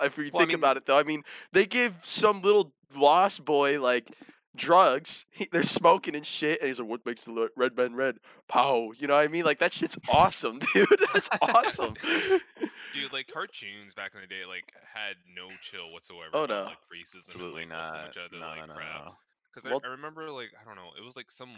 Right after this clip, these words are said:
Speaker 3: Looney Tunes episode where, like, these, like, lambs were, like, singing some, like, I don't know,
Speaker 2: Hmm.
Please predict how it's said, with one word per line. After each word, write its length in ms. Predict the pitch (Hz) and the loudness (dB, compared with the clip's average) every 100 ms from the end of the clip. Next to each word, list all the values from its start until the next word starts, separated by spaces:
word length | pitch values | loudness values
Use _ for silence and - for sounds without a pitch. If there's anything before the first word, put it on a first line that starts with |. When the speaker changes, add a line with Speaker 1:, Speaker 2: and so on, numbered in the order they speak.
| 95 | -20
Speaker 3:
Looney 200 | 98 95 | -18 -18
Tunes 340 | - 95 90 85 | -18 -20 -20 -20
episode 640 | 87 87 - 85 82 85 82 | -20 _ -20 -20 -18 -20 _
where, 320 | 92 90 90 87 | -20 -20 -20 -18
like, 240 | 92 87 _ | -16 -16 _
these, 200 | 95 - | -20 -16
like, 200 | 104 98 | -16 -16
lambs 440 | 85 90 92 92 98 | -16 -12 -12 -12 -20
were, 80 | 85 | -18
like, 200 | 80 _ | -18 _
singing 540 | - 104 98 90 90 _ | -20 -16 -14 -14 -18 _
some, 340 | 113 98 90 | -20 -20 -18
like, 340 | 90 85 87 _ _ _ 92 | -16 -16 -18 _ _ _ -20
I 60 | |
don't 120 | 87 | -18
know, 420 | 85 85 80 80 _ _ _ | -20 -20 -20 -20 _ _ _
Speaker 2:
Hmm. 240 | 95 87 | -14 -12